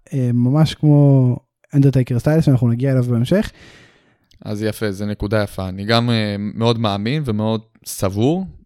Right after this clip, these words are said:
Speaker 2: שהעריכה תבוא לידי ביטוי בין היתר בקרב הזה ספציפית.
Speaker 1: לגמרי, ו-, ו-, וזה, יש פה באמת פוטנציאל אדיר,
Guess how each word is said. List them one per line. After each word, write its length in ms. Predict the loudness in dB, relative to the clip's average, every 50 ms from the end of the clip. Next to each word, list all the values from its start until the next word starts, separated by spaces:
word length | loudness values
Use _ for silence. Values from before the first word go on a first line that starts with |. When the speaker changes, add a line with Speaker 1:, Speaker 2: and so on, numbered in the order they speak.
| _
Speaker 2:
שהעריכה 680 | -10 -8 -4 -4 -2 -2 -2 -4 -4 -6 -6 -4 -4 -2
תבוא 220 | -2 -2 -2 -2 -2
לידי 240 | -2 -2 -4 -4 -4
ביטוי 300 | -4 -4 -2 -2 -2 -2
בין 180 | -2 -2 -2
היתר 280 | 0 0 -2 -2 -2 -4
בקרב 400 | -4 -6 -4 -2 -4 -4 -2 -4
הזה 200 | -6 -8 -10 -8
ספציפית. 560 | -6 -6 -6 -6 -8 -12 -12 -12 -14 -10 -4 2
Speaker 1:
לגמרי, 440 | 4 4 6 6 4 4 2 0 -2
ו-, 100 | -4 -4
ו-, 200 | -4 -4 -4 -4 -2
וזה, 420 | -2 0 0 0 0 -2 -2 -4 -4 -4
יש 120 | -6 -4 -2
פה 120 | -2 0
באמת 280 | 2 4 4 4 4 4
פוטנציאל 420 | 4 2 2 4 4 4 2 2
אדיר, 440 | 2 2 2 2 2 2 2 0